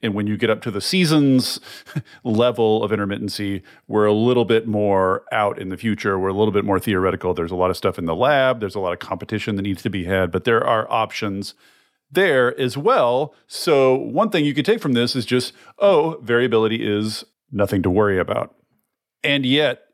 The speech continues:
people see California having problems. People see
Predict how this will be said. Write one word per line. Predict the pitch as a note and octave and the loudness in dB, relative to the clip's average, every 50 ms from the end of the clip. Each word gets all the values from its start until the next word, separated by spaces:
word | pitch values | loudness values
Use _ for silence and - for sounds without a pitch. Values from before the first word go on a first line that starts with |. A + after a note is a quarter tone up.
| _ _ _ - | _ _ _ -8
people | - - D3 - B2+ A2+ | -2 -2 0 2 2 0
see | - - - - G#3+ G#3+ E3 C3 B2+ B2+ C#3+ C3+ - _ _ _ _ _ - | 0 0 0 2 4 4 6 6 6 6 4 2 0 _ _ _ _ _ -12
California | - - G#2 G2 G2 - - A#2+ A2 A2 A2+ A#2 A2 | -4 -2 0 0 0 -2 0 0 2 2 4 2 2
having | G#2+ A#2 A2+ A2 G#2+ G2+ | 2 2 0 0 -4 -6
problems. | - - G#2+ G#2+ G#2+ G#2 G#2+ G2+ G2 F#2+ G2 G#2 G2+ - - - _ _ _ _ _ _ _ _ - | -2 0 0 0 2 0 0 0 0 0 -2 -4 -4 -8 -10 -14 _ _ _ _ _ _ _ _ -10
People | - - D3+ - B2+ A#2 | -4 -2 -2 0 0 0
see | G#2+ - - - - E3 F3+ F#3+ F3 D3+ C3+ B2 A#2+ A#2 A#2 A#2+ | 0 0 -2 -2 0 0 2 4 4 4 4 4 4 4 2 0